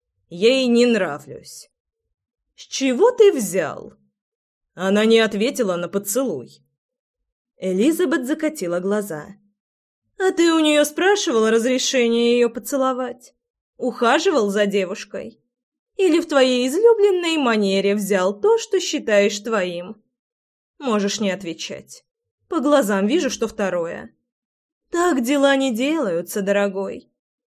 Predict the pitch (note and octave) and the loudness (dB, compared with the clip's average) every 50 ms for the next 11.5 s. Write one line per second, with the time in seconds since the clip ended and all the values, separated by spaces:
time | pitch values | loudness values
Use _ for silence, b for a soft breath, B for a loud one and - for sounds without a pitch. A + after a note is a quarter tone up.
0 | _ _ _ - C#4+ B3+ C4 G3+ A#3 B3 B3 A#3+ A#3+ D#4 D#4+ C#4+ A3+ F#3+ F3 E3 | _ _ _ -6 -2 -2 0 2 4 2 2 2 2 0 0 0 0 -2 -4 -6
1 | E3 E3 E3+ - G#3+ F#3 F#3+ G3 G3 G3+ G3+ G3+ G#3 G3+ F#3+ F#3 F3 F3+ F#3 G#3 | -6 -8 -8 -8 -6 -4 -2 0 0 0 -2 -2 -4 -4 -4 -4 -6 -6 -6 -6
2 | A#3+ C4 C4+ _ - B3 A#3+ A#3+ B3 A#3+ _ _ _ _ _ _ _ _ - C#4 | -6 -8 -10 _ -12 -12 -12 -12 -14 -18 _ _ _ _ _ _ _ _ -10 -6
3 | C4+ D4+ D#4 D#4 - F#4 E4 F4 F4 C#4 C4+ D4 F4 E4+ C4 B3 A#3 A#3 C#4 C4+ | -2 0 0 0 2 0 0 2 0 0 0 0 -2 -2 -2 -4 -2 -2 0 2
4 | C4+ C4 B3+ B3 B3 B3 B3 _ - A#3 A#3 A#3+ C4 - _ _ _ _ - - | 2 0 0 -2 -4 -6 -8 _ -12 -12 -12 -14 -16 -20 _ _ _ _ -8 -4
5 | E4 D#4+ F4+ D#4 A3 A#3 A3+ - G3+ F#3+ F#3+ F#3+ G3 G#3 A#3+ - - - - A3+ | -2 0 0 0 0 -2 -4 -4 -4 -4 -4 -4 -6 -10 -14 -14 -18 -20 -18 -18
6 | A3+ A#3+ _ _ _ _ _ _ _ _ _ _ _ _ _ - C#4+ C#4 C4+ C4 | -20 -20 _ _ _ _ _ _ _ _ _ _ _ _ _ 0 2 2 2 2
7 | - D4 C#4 C4+ C4+ C4+ C4+ A#3+ D#4+ G#4+ A#4 B4 - - G4 G4 F#4 F4+ - - | 2 2 2 2 2 0 0 2 4 4 4 4 2 0 0 0 0 0 0 -2
8 | A#3+ A3+ A3+ G3 A3+ A3+ A3 G#3 - A3+ A3 G#3+ G#3 G3+ G3+ G3+ F3+ F3 G#3 - | 0 0 0 0 -2 -2 -4 -2 2 4 4 4 4 2 0 -2 -2 -2 -6 -10
9 | - - A3 G3 F#3+ A3+ A#3+ - _ _ _ _ _ _ _ _ _ _ - G#3+ | -12 -14 -12 -12 -12 -14 -16 -18 _ _ _ _ _ _ _ _ _ _ 0 0
10 | G3+ G3 G3 G#3 G3+ G3+ G#3 G#3 G#3 G#3 G#3 G#3 G#3 G#3 - - - C#4+ D#4 G4 | 2 2 2 2 2 4 4 4 4 4 2 2 0 -2 -4 -6 -4 -4 -4 -4
11 | F#4+ A3 F#3+ E3+ C#3 - - - - _ | -4 -6 -10 -12 -14 -16 -18 -20 -20 _